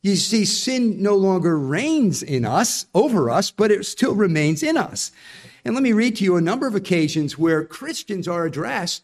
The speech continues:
with the warning not to be deceived. Jesus himself, Matthew twenty-four four, says to his disciples, "See to it that no one misleads you." Same word.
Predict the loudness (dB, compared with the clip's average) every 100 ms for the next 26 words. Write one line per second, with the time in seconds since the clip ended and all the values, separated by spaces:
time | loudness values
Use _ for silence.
0 | -6 -4 -2 -2 0 0 0 0 -2 -8
1 | -18 _ -2 2 2 0 2 2 0 0
2 | 2 2 0 -8 -20 -6 -2 0 -2 0
3 | 0 0 0 -2 -6 -8 -6 -6 -8 -6
4 | -4 -2 -2 -2 0 0 -2 -6 -20 _
5 | _ 0 2 2 2 2 0 0 0 0
6 | -4 0 0 2 2 2 2 2 2 4
7 | 2 2 2 2 2 0 2 4 4 0
8 | 0 2 2 2 -4 -10 -18 -2 2 4
9 | 4 4 2 -2